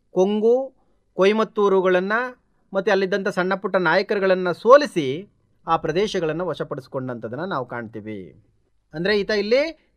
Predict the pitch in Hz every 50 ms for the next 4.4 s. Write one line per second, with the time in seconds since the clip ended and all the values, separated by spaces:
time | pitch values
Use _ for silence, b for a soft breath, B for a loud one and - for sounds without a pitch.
0 | _ _ 185 190 202 190 196 170 175 202 214 220 226 214 220 214 208 208 202 196
1 | 196 220 202 - 208 208 208 - 247 247 262 269 - - 208 202 208 208 - -
2 | 220 196 196 180 160 113 127 156 190 190 190 180 185 196 202 202 185 208 196 202
3 | 185 208 208 196 202 185 156 147 165 190 202 208 220 220 226 214 214 214 196 214
4 | 214 202 202 196 208 202 196 -